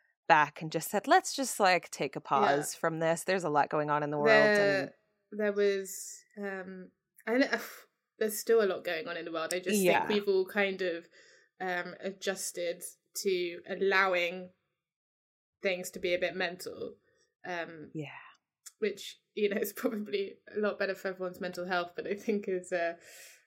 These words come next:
Speaker 2: at the same time, is good to remind ourselves that there is still a lot going on in the world. Things are still really
Speaker 1: Mm.
Speaker 2: fucked and it's still really hard. So just because we've kind of adjusted to how to manage day to day doesn't mean that it's not equally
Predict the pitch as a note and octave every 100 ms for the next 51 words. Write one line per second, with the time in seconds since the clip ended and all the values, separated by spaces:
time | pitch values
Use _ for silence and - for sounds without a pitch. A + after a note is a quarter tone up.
0 | _ _ _ - G3 F#3 G3+ - G3 F#3+
1 | G3+ - G#3 F#3 F3 F3+ - F#3+ - F#3+
2 | - F#3 F3+ F3 F3+ F3 F#3 E3+ E3+ E3+
3 | E3+ - _ _ - G3 F3+ F#3 - G3
4 | F#3+ F#3+ F#3 G3 G3 G3+ G3 G3 G3 G3+
5 | - - - G#3 G3+ G#3 G#3 G3 F#3+ F3+
6 | F#3 D#3 G3 F#3 - G3 F#3+ F#3+ F#3+ G3+
7 | F3+ F3+ G3+ - - - G3+ F#3+ - G3
8 | G#3 G3+ G3+ F#3+ - F#3+ F#3 F#3 F#3+ -
9 | F#3 - G#3 F#3+ F#3 - F#3+ F3+ F3+ F#3
10 | - - - _ - G3 F#3+ G3 G#3 G3
11 | G3+ G#3 G#3 G#3 G3+ G#3 G#3 A3 A3+ F#3+
12 | F#3 D3+ F3 E3+ F3 D3+ F3+ - F#3+ E3
13 | F3 - E3+ D#3 D#3